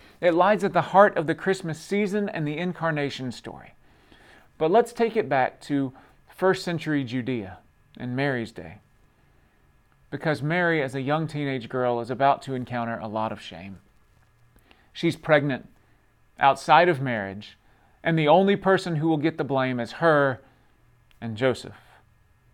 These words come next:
She has an incredible story A great explanation.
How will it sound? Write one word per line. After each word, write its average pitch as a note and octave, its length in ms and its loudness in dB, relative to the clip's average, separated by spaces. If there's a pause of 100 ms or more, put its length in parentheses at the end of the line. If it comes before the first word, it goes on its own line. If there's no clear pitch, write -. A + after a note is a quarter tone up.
(800)
She F#3+ 200 2
has F3+ 340 6 (160)
an D3+ 120 0
incredible E3+ 640 4
story B2+ 720 2 (1500)
A - 80 -6
great F#3 520 2
explanation. C#3 920 -6